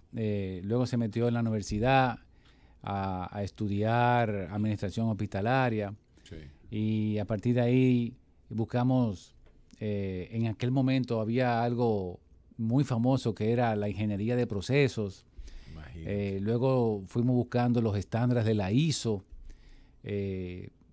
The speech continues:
Speaker 1: pero realmente aportaban mucho, pero aportaban procesos, pero había
Speaker 2: Sí.
Speaker 1: otros factores de la parte de la práctica de la medicina que no le incluía. Luego estuvimos revisando,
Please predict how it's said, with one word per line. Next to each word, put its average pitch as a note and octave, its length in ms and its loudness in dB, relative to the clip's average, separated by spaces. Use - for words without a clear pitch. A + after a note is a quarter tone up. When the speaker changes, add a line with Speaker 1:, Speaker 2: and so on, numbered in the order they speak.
Speaker 1:
pero A#2 420 2
realmente C#3+ 720 2
aportaban B2+ 600 2
mucho, C#3+ 380 4
pero A2 420 2
aportaban B2 480 0
procesos, C3+ 580 0
pero A#2 180 0
había C3+ 300 0
Speaker 2:
Sí. E2 80 -12
Speaker 1:
otros C#3 300 0
factores C3 680 0
de A#2 80 0
la A2 120 -2
parte A#2 280 -2
de C3 60 2
la B2+ 120 0
práctica A#2+ 320 -2
de B2 40 0
la A#2 40 0
medicina A#2 360 0
que A2 100 -2
no A2 120 2
le A#2+ 80 2
incluía. A#2 640 2
Luego C3 560 4
estuvimos B2 420 2
revisando, B2 960 2